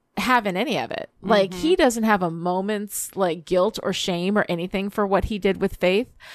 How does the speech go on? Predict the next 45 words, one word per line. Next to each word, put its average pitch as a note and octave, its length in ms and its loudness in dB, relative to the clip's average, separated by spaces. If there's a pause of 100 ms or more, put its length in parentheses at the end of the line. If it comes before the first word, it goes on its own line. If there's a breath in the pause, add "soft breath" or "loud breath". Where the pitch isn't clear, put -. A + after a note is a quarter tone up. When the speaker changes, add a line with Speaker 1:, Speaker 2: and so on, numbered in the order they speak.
(240 loud breath)
Speaker 1:
Um, G3 640 4 (100)
and A3 180 4
in B3 220 4
that A#3 200 6
moment G#3+ 320 4
where G3+ 120 2
he's G3+ 260 -2
talking F#3 360 2
to G3+ 40 -2
her G3+ 160 4
and G3+ 100 2
it - 120 -6
seems F#3+ 500 -2
like F3+ 200 4
he's F#3+ 200 -2
going E3+ 400 -2
to, E3+ 480 0
you F#3+ 140 -2
know, D#3+ 140 -2
to - 140 -4
try E3 320 0
to D#3 460 0
reason G3+ 580 0
with F3+ 180 0
her E3+ 340 2
and F3 160 0
then E3+ 100 -8
calls E3+ 300 0
her E3+ 80 4
a E3+ 60 0
piece - 260 -4
of D#3 60 -4
shit. E3 340 0 (340 loud breath)
I G#3+ 140 2
mean, F#3+ 500 0 (480)
wow. F3 580 0
Speaker 2:
Yeah. F3 520 -2 (460)
Speaker 1:
You G3 180 0
Speaker 2:
Yeah. F#3+ 160 4
Speaker 1:
know, F#3+ 240 4
I A3 80 2
mean, G3 200 0
he's, A#3+ 480 -2
he's C#4 420 0
hardcore. A#3 720 4